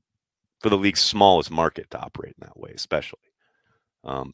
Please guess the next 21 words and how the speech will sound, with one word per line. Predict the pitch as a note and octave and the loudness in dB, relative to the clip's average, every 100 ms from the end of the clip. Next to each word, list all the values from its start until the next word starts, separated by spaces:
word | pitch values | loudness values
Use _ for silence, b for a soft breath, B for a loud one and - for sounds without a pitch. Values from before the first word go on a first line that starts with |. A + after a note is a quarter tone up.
| - | -2
it's | F3 | 0
just | B3 - | 0 0
something | D3+ C3 | 0 2
that | G2+ F2+ | 4 4
I | E2+ | 4
kind | A#2 A2 | 0 -4
of | F#2 | -4
thought | - F#2 F2+ | 2 4 4
about | F2 E2+ | 2 0
today | - D#2 E2 D#2+ | -2 0 2 2
as | D2+ | 2
I | D2+ | 0
was | D2+ C#2+ - _ _ _ _ _ - - | -2 -6 -14 _ _ _ _ _ -12 -12
kind | G2 | -10
of | F#2 F2+ | -10 -2
looking | F#2+ G2 F#2 | 2 2 2
back | E2+ D#2+ | 2 2
at | C#2+ | -2
the | |
history | D#2+ C3+ - A2+ F2+ | -2 -2 0 4 4
of | D2+ | 4